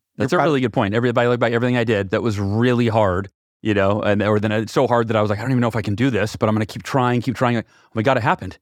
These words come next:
Speaker 1: Those are the moments that you're most proud of.
Speaker 2: When you think of someone who has a purpose, who's, who's the first person you think of? And what is it about them?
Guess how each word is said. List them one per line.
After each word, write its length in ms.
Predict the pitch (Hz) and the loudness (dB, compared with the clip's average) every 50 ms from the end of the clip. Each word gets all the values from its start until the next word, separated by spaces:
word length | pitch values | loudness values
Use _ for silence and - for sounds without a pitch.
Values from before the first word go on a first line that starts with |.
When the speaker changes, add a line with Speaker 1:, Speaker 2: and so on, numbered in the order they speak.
| _ _ _ _ _ _ _ | _ _ _ _ _ _ _
Speaker 1:
Those 200 | 92 98 98 92 | 0 0 0 2
are 140 | 95 98 95 | 2 2 2
the 80 | 90 90 | 2 2
moments 300 | 90 90 92 92 85 - | 2 2 2 0 0 -2
that 60 | 87 | -4
you're 80 | 85 90 | -4 -2
most 200 | 90 90 - - | -4 -4 -6 -6
proud 180 | - 85 90 | -4 -4 -4
of. 80 | 90 87 - _ _ _ - | -4 -6 -10 _ _ _ -4
Speaker 2:
When 140 | 135 147 | 0 0
you 80 | 160 170 | 0 2
think 120 | 175 185 175 | 0 0 -2
of 40 | - | 0
someone 200 | - 170 147 143 | 0 0 0 2
who 60 | 135 | 2
has 120 | 127 120 113 | 0 0 -2
a 40 | |
purpose, 380 | - - - 104 95 87 90 - | -4 -4 -4 -2 -2 -2 -4 -2
who's, 200 | - 110 101 104 | -2 0 0 0
who's 120 | 110 113 110 | -2 -2 -2
the 40 | - | 0
first 200 | 120 110 101 - | 0 0 2 0
person 180 | 107 - 104 | 0 0 0
you 60 | 92 82 | 0 0
think 160 | - - - | -2 -4 -6
of? 120 | - - - _ _ _ _ _ _ _ | -8 -10 -16 _ _ _ _ _ _ _
And 140 | - 107 107 | -2 2 2
what 120 | 110 113 | 4 4
is 120 | 113 110 110 | 2 2 2
it 80 | 98 | 0
about 260 | 98 85 87 78 76 | 2 2 0 0 -2
them? 160 | - 80 78 | -4 -10 -12